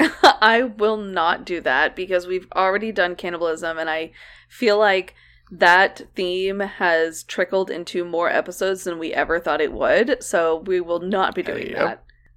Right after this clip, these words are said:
Speaker 1: Um, but if you enjoyed this episode, let us know. Please rate and review us on Apple Podcasts. Give us those five stars.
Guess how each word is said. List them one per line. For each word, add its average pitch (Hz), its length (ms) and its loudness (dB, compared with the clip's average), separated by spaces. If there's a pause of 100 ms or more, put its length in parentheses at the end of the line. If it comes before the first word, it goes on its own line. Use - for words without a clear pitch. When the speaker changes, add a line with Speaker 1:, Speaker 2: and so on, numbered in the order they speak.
(120)
Speaker 1:
Um, 180 400 4 (200)
but 185 420 6
if 190 220 2
you 247 340 0
enjoyed 220 360 2
this 214 160 0
episode, 170 640 2 (100)
let 170 340 2
us 202 200 2
know. 320 360 2 (220)
Please 220 500 -4
rate 185 340 -2
and 214 80 -4
review 202 340 -2
us 214 240 2
on 185 120 0
Apple 170 320 -2
Podcasts. 214 760 -2
Give 190 160 -2
us 214 120 -2
those 202 200 -2
five 165 260 0
stars. 214 500 2